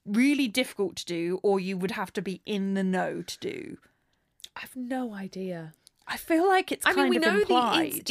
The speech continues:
Speaker 2: incantation, Mos Morda, but yeah, I always assumed only someone who had the dark
Speaker 1: Yeah.
Speaker 2: mark could cast a dark mark.
Speaker 1: Exactly.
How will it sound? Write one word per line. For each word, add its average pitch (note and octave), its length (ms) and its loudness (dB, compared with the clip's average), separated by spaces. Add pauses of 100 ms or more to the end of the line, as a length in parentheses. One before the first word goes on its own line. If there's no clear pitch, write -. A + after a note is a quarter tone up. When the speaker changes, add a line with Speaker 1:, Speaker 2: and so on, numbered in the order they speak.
Speaker 2:
incantation, B3+ 920 -6
Mos A#3+ 460 0
Morda, A3 800 0
but C4 160 0
yeah, C#4+ 160 4 (100)
I D4+ 380 4
always C#4+ 280 2
assumed B3+ 540 -4 (340)
only C#4 300 2
someone C4 280 -2
who A#3+ 200 -4 (400)
had C#4+ 280 2 (100)
the B3+ 80 -2
dark C4+ 360 2
Speaker 1:
Yeah. A#3 360 4
Speaker 2:
mark - 240 -10
could C4 200 -2
cast A#3+ 460 0
a A3+ 60 -4
dark A3+ 440 -2
mark. - 440 -10
Speaker 1:
Exactly. - 880 0